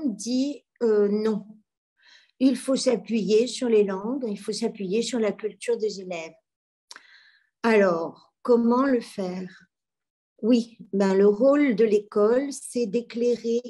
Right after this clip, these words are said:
et de structurer. Donc, c'est éclairer, c'est rendre visible ce qui est implici-, implicite. Donc, quelle piste ? Eh bien, pour éclairer, il faut juste intégrer les langues à tout moment,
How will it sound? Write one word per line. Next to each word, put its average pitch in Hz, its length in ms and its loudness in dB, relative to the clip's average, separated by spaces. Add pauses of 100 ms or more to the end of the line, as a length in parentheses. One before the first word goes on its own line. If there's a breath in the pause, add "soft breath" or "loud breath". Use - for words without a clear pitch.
(100)
et 240 120 -4
de 226 140 -6
structurer. 220 1040 -8
Donc, 190 200 -8
c'est 190 400 -2 (500)
éclairer, 220 680 2
c'est 202 260 -4
rendre 208 380 -2
visible 202 1120 -2 (360 soft breath)
ce - 240 -2
qui 226 340 -2
est 226 140 -2
implici-, 196 800 -4 (160)
implicite. 190 800 -2 (680 soft breath)
Donc, 208 320 0
quelle 233 280 4
piste ? - 460 -6
Eh 185 60 0
bien, 175 220 -4
pour 196 160 -2
éclairer, 196 680 -2 (440)
il 233 120 0
faut 214 200 2
juste 214 380 -6 (100)
intégrer 240 720 2
les 208 160 6
langues 202 340 -4
à 254 100 -8 (160)
tout 302 140 0
moment, 240 560 -2